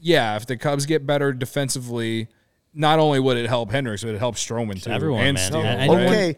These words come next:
Speaker 3: whatever, Downer Del Mendo.
Speaker 2: <laughs> Any-, anyone who, who, I mean, uh, you know, Wade Miley, had he been healthy, was a big-time ground ball pitcher.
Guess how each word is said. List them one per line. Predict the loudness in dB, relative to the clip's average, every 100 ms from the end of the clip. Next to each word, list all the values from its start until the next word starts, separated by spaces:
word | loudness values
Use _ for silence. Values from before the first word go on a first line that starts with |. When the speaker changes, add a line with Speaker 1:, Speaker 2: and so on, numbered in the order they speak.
| -4
Speaker 3:
whatever, | 0 2 4 2
Downer | 2 2 4 0
Del | 0 0
Mendo. | 0 0 0 -2 -4 _ _ _ -20 -10
Speaker 2:
<laughs> | -8 -6 -10 -8 -4
Any-, | -2 -2
anyone | 0 2 4 4 4
who, | 4 4 4 2 0
who, | 2 2 0 0
I | 0
mean, | 0 -2
uh, | -4 -2 0 -2
you | -4
know, | -2
Wade | 0 0
Miley, | -2 -2 -2 -2 -2
had | -4 -4
he |
been | -4 -4
healthy, | -4 -6 -6 -8 -8 _ _
was | -8
a | -8
big-time | -6 -4 -4 -4 -6
ground | -4 -4 -4
ball | -6
pitcher. | -6 -10 -10 -10